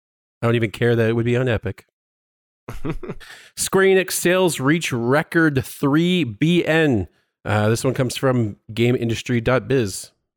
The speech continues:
Uh, I don't think anybody's surprised about this, even though they've made a lot of shit lately.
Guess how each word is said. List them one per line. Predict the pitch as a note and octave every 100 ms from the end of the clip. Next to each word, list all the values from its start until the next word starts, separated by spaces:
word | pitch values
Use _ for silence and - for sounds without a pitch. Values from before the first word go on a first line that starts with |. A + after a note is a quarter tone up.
| _
Uh, | G#2+
I | G#2+ G#2 G2+ G#2 G#2 _
don't | C3+ C3+
think | D#3 D3
anybody's | D3+ D3 C#3 B2
surprised | - - _ _ A2+ A#2+ E3+ - A4+ E4
about | G4 G4 G4 G4+
this, | F#4+ F#4 - - _ _
even | - C#3+
though | D3+
they've | C#3+ C3+
made | C3 C#3
a | B2
lot | B2+ B2
of | G#2+
shit | - - - -
lately. | G3 E3+ G3 A3+